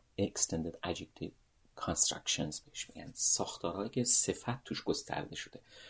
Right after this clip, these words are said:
شما اگه ساختار صفت‌های گسترده در آلمانی بیاموزید، قلب مفهوم جمله بندی در آلمانی رو فهمیدید. اما اگر نتونید این رو تشخیص بدید،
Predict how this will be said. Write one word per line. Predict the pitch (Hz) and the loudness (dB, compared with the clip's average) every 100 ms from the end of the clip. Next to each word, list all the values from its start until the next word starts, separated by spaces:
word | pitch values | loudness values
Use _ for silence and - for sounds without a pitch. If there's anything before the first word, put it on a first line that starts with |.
| - | -8
شما | - 117 127 | 2 8 10
اگه | 131 | 10
ساختار | 123 - 98 - - 101 110 | 8 4 2 4 8 8 8
صفت‌های | - - - - - 113 | 6 4 4 4 6 8
گسترده | 117 92 - 85 85 85 | 8 6 2 -2 -4 -4
در | 85 85 - | -2 -4 0
آلمانی | 92 85 85 85 | 2 2 2 0
بیاموزید، | 82 95 101 92 92 107 131 - - - - - - _ _ _ - | -2 4 4 4 4 6 6 2 -16 -16 -18 -20 -20 _ _ _ 4
قلب | 104 127 131 110 101 90 90 - _ _ _ | 10 12 12 12 6 4 2 -6 _ _ _
مفهوم | 90 85 - 113 | -2 0 4 4
جمله | 107 110 90 85 85 | 8 8 8 8 4
بندی | 87 85 85 98 | 2 0 0 2
در | 110 101 | 2 2
آلمانی | 95 85 85 82 | -2 -6 -6 -4
رو | 87 | -6
فهمیدید. | 90 - - - - - - | -6 -10 -12 -14 -14 -14 0
اما | 104 120 | 6 6
اگر | 113 101 | 8 6
نتونید | 95 101 101 - 101 98 101 | 4 4 2 2 2 2 0
این | 90 | -2
رو | - | -2
تشخیص | 87 85 - 104 - | -2 -2 -2 -4 -4
بدید، | - 127 135 104 | -2 4 4 4